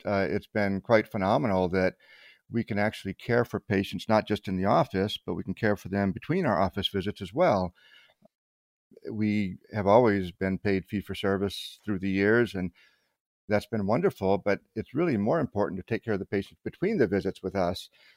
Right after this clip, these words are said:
We have ten or fifteen or twenty minutes, and that's wonderful, uh, quality time, but we need to give the patients in between those visits the tools they need and the resources and the tools in their, their toolbox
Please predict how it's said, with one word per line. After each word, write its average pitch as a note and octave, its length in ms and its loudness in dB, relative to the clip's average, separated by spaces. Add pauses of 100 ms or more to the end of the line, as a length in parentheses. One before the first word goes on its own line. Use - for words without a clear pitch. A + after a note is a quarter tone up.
We G2+ 160 -6
have G#2 160 0
ten A2+ 180 0
or G#2+ 80 0
fifteen A2 360 -2
or G2+ 80 -2
twenty G2+ 260 -2
minutes, G#2 400 -2
and F2+ 100 -6
that's G2 220 -2
wonderful, F#2+ 640 -4 (360)
uh, F#2+ 140 -6
quality G2 400 2
time, D3 400 0
but G2 160 0
we A2+ 100 -4
need B2 140 0
to G#2 180 2 (400)
give A2+ 220 0
the A2 80 -2
patients A2+ 480 -4 (760)
in B2 160 0
between F#3 360 -2
those A#2+ 180 2
visits G#2 380 0
the G#2 100 -8
tools C3 400 -2
they A2 160 0
need F#2+ 440 0 (380)
and A2+ 140 -2
the G#2 60 0
resources G2 920 0 (720)
and G#2+ 200 -2
the G#2 60 -2
tools B2 440 0
in G#2 120 -2
their, G2+ 360 6
their G2+ 180 -2
toolbox G#2 800 -2